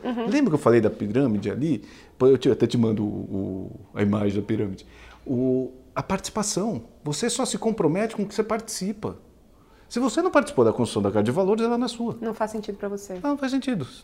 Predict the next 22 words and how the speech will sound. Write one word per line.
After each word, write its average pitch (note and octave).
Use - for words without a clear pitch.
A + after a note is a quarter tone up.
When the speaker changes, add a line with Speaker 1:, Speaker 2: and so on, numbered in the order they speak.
Speaker 2:
Então C4
acabou. C4
Você, -
você F3
não, G3+
você G3
não G3
vai G#3
nela. C3
E E3+
você G#3
dá F3+
a -
oportunidade C#3+
real B2
de C3+
todo D3+
mundo F3
defender F3+
o C3+
que -
acredita. F#2+